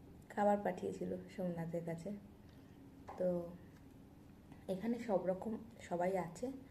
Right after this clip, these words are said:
যখন যে ফেস্টিভ্যাল হয় সেই উপলক্ষে খাওয়া দাওয়া হয়। ক্রিসমাস উপলক্ষে খাবার পাঠিয়েছিল। এখন যে ডাব্বাগুলো দিয়ে গেছে,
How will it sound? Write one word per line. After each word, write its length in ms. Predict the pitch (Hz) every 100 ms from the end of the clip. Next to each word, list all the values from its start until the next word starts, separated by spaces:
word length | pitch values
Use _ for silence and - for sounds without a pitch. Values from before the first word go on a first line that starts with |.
| - - - - - -
যখন 240 | 190 190 247 226
যে 80 | 214 214
ফেস্টিভ্যাল 460 | 202 196 208 202 202
হয় 140 | 202 208
সেই 140 | - 190 196
উপলক্ষে 440 | 202 196 196 190 -
খাওয়া 180 | 185 180
দাওয়া 240 | 180 180 180
হয়। 160 | 175 - - - - - - - - -
ক্রিসমাস 360 | 214 214 214 208
উপলক্ষে 460 | 202 214 202 - 202
খাবার 240 | 202 196 202
পাঠিয়েছিল। 420 | 196 196 196 - 180 185 - - - -
এখন 160 | 202 214
যে 60 | 214
ডাব্বাগুলো 640 | 185 180 170 185 208 220 226
দিয়ে 140 | 220 220
গেছে, 200 | 208 196